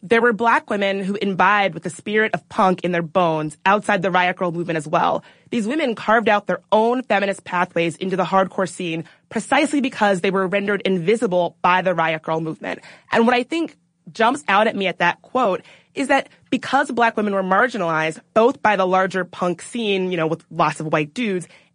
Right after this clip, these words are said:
and through the Riot Grrrl scene that emerged from that scene, which is mostly white women,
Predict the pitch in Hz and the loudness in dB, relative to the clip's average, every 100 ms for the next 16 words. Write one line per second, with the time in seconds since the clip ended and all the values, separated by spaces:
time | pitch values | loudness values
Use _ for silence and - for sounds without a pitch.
0 | - 262 285 240 226 - 214 190 180 170 | -2 0 0 -2 -4 -6 -2 0 0 2
1 | 180 208 208 175 170 - 170 165 170 165 | 2 2 0 -2 -4 -6 -6 -2 0 0
2 | 156 - 262 311 190 - 180 175 165 160 | -2 0 2 2 0 -2 -4 -4 -4 -4
3 | 170 160 170 160 151 156 151 208 285 196 | -4 -4 -6 -8 -4 -2 -2 -2 0 0
4 | 175 | -2